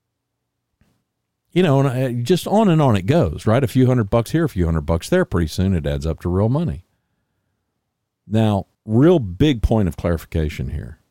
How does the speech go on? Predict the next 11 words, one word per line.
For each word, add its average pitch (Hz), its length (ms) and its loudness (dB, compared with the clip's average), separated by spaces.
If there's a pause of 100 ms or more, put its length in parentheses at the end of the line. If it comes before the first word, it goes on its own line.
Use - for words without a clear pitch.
(180)
for - 100 -6
those 90 200 0
of 82 60 -6
you 78 100 -2
listening. 76 500 -4 (960)
Otherwise, 78 380 -2
who 90 100 0
am 76 80 -2
I 73 80 -2
talking 85 380 -4
to? 65 180 -10